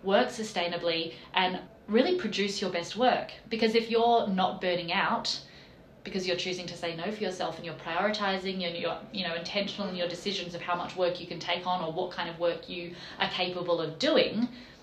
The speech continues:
then you're not going to get to a state of burnout because you're managing that really well.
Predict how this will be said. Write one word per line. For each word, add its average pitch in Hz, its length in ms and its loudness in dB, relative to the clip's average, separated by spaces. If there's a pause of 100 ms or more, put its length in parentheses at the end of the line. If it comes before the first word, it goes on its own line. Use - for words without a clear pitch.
(120)
then 208 140 2
you're 226 100 6
not 220 200 2
going 208 220 0
to 202 100 -4
get 220 260 0
to 226 120 -6
a 214 40 -4
state 160 320 -2
of 151 140 -6
burnout 95 640 -2
because 196 260 -4
you're 185 100 0
managing 170 460 0
that 151 180 -4
really 151 240 -4
well. 160 420 -4